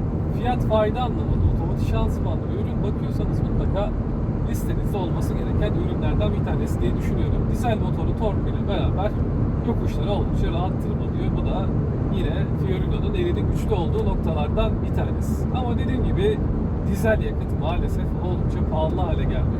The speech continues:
ülkemizde. Şu an için en uygun alternatifler elektrikliden bile uygun gözüküyor şu an L P G. Elektrik zamları çünkü elektrikliyi de vurmuş oldu. Özellikle elektrikli aracı dışarıda şarj edecekler için oldukça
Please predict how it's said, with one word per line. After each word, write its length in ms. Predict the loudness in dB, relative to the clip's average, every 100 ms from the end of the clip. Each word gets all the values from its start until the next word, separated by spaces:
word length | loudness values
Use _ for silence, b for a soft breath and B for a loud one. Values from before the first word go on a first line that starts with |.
| 0
ülkemizde. 560 | 0 -2 0 0 0 0 0 0 0 0 2
Şu 100 | 2
an 120 | 0
için 200 | -2 0 0
en 100 | 0
uygun 260 | 0 0 0
alternatifler 800 | 0 0 0 0 -2 -2 -2 -2 -2
elektrikliden 720 | -2 -2 0 0 0 2 2
bile 140 | 2 2
uygun 380 | 2 0 0
gözüküyor 360 | 0 0 0 -2 -2
şu 60 | -2
an 60 |
L 300 | 0 0 0
P 100 | 0 0
G. 120 | 0 -2 0 0 0 0 0
Elektrik 380 | -2 -2 -2 0
zamları 360 | 2 2 0 0
çünkü 220 | 0 2
elektrikliyi 600 | 2 0 0 0 0 0
de 40 | 0
vurmuş 400 | 0 0 0 0
oldu. 200 | 0 0 0
Özellikle 600 | 0 0 0 0 0 0 0 0 0 0 0
elektrikli 500 | 0 0 0 0 2
aracı 300 | 2 0 0
dışarıda 360 | 0 0 0 2
şarj 300 | 2 2 2
edecekler 400 | 2 2 2 2
için 200 | 2 0 0 0 0 0 2
oldukça 480 | 2 0 2 2